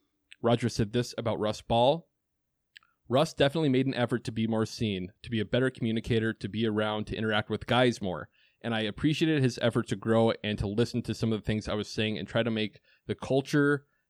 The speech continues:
and the place a better environment. I thought Russ, more than anyone, really showed that he cared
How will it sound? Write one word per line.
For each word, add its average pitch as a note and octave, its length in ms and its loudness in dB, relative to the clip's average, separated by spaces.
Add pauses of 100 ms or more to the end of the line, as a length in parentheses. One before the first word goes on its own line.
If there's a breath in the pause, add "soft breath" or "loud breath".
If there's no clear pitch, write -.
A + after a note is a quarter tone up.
and A2+ 140 0
the A2+ 60 0
place A#2 580 2
a G#2 80 -2
better G#2+ 260 0
environment. G2+ 720 -2 (320)
I A2+ 120 2
thought G#2+ 200 4
Russ, A#2+ 320 2
more A#2 180 6
than A#2+ 140 0
anyone, A2 360 0
really A2 240 4
showed G#2+ 580 2
that G2+ 240 -4
he D3 140 -8
cared A2 500 2